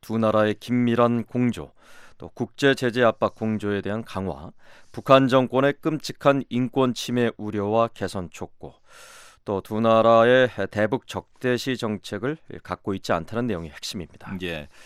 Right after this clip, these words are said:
Speaker 2: 그러면 이번에 나온 공동성명에서 새롭게 언급된 부분은 어떤 건가요?
Speaker 1: 어, 트럼프 행정부의 대북 정책 기조인 최대의 압박이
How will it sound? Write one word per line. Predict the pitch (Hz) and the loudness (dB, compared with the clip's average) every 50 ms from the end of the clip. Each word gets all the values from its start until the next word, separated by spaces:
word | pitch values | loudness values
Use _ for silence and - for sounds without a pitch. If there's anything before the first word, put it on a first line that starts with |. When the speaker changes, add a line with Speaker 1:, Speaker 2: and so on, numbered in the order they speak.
| - - - - - - - | -20 -20 -20 -20 -20 -20 -10
Speaker 2:
그러면 | 131 143 147 151 147 127 | -8 -6 -6 -6 -6 -6
이번에 | 120 117 110 160 160 160 160 156 156 147 | -6 -4 -2 -2 -2 0 0 -2 -2 0
나온 | 139 131 131 139 143 143 143 139 - | 0 0 0 0 -2 -6 -8 -8 -8
공동성명에서 | - 131 135 139 139 139 135 123 - 135 127 123 120 120 117 113 113 107 104 - - 120 117 | -6 -6 -6 -4 -6 -6 -6 -6 -6 -6 -6 -6 -6 -6 -6 -4 -4 -6 -8 -6 -6 -8 -8
새롭게 | - - 165 131 - _ - 135 123 113 98 87 80 80 | -8 -8 -10 -12 -12 _ -8 -6 -4 -4 -4 -6 -8 -8
언급된 | - 98 98 90 104 - - 98 90 82 | -8 -8 -8 -8 -10 -12 -12 -12 -12 -12
부분은 | 87 82 104 113 123 | -14 -14 -12 -12 -12
어떤 | - - - 85 78 | -12 -14 -16 -18 -16
건가요? | 80 76 - 69 90 101 - - - - - - - _ _ - | -18 -20 -18 -18 -20 -20 -20 -20 -20 -20 -20 -20 -20 _ _ -6
Speaker 1:
어, | - 139 139 | -4 -4 -4
트럼프 | - - 185 185 180 - 190 | -2 0 0 0 2 4 2
행정부의 | 185 175 160 170 165 160 156 165 165 156 | 2 4 4 4 2 4 4 4 4 4
대북 | - 139 135 135 139 - | 4 2 0 0 -2 -4
정책 | - 143 139 - - 143 - _ | -2 -4 -4 -2 -4 -8 -8 _
기조인 | - 127 107 117 123 123 120 95 87 101 143 185 _ | -8 -8 -4 -2 -2 -2 0 -2 -4 -8 -10 -12 _
최대의 | - - - 165 151 127 151 151 156 151 | -12 -4 0 2 4 4 6 6 6 6
압박이 | 98 87 - - - 127 113 110 98 131 156 170 | 6 4 2 -2 0 2 2 2 2 -4 -6 -6